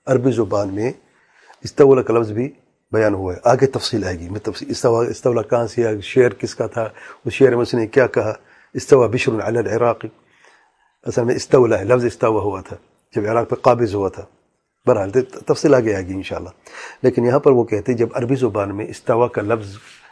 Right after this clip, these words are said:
استولا کا بھی استعمال ہوا ہے، تو استوا کیونکہ اس میں سمت لازم آتی ہے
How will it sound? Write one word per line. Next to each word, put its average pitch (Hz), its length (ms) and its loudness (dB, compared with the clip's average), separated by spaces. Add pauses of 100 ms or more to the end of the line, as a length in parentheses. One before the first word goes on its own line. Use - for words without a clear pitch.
استولا 131 460 4
کا 156 180 4
بھی 139 140 -2
استعمال 104 400 -4
ہوا 95 260 -8
ہے، 113 100 -8 (440)
تو - 80 -4
استوا 135 460 4 (460)
کیونکہ 120 200 -2
اس 127 180 0
میں 127 80 0
سمت - 280 0
لازم 120 340 4
آتی 104 280 0
ہے 113 60 -2